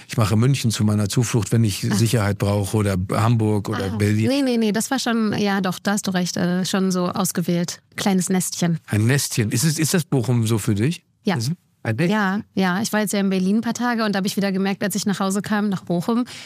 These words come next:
Speaker 2: wie, wie klein und behutsam und schutzelig das ist und gemütlich und unprätentiös und, äh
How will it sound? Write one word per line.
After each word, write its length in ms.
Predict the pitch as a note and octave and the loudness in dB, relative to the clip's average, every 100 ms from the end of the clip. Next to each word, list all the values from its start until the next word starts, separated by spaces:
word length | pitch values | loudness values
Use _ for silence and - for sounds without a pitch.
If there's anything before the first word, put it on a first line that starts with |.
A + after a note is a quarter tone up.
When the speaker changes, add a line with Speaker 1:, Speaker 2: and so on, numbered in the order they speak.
| - | -2
Speaker 2:
wie, 240 | G#3 G#3 | 2 2
wie 80 | G3+ | 0
klein 300 | - A#3 A#3 | 0 0 0
und 80 | G3+ | 0
behutsam 480 | G#3+ A#3 A#3+ G#3+ G3+ | 0 -2 0 0 0
und 100 | G3+ | 0
schutzelig 460 | C4+ - A3+ A3 | -2 -2 -2 -2
das 160 | - - | -2 -2
ist 200 | A3 - | -2 0
und 100 | G#3+ | 0
gemütlich 580 | G#3 A3+ A3 A#3 A3+ - | 0 -2 -2 -2 -2 0
und 120 | G3+ | -2
unprätentiös 960 | A#3 - G3+ G3 A3+ - A3+ G#3+ G#3+ | -2 -2 -2 0 0 0 0 0 0
und, 300 | - G3+ F#3+ | 0 -2 -2
äh 340 | - G#3 G#3 | -2 0 0